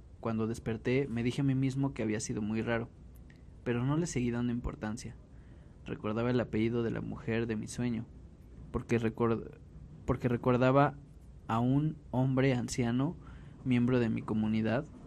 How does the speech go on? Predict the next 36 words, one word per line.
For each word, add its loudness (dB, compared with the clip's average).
que 0
lo 0
tenía. 2
No 2
le 8
conocía 2
de 4
nada, 2
pero 4
el 4
apellido 4
era 4
bastante 0
raro 2
e 2
inusual. 2
Cuando 2
llegué 6
a 4
trabajar 4
y 2
comencé 0
mis 0
tareas 2
semanales, 0
tres 0
hombres 2
bastante -2
serios 2
entraron 0
y -8
quisieron 0
hablar 0
con -2
el 0
editor 0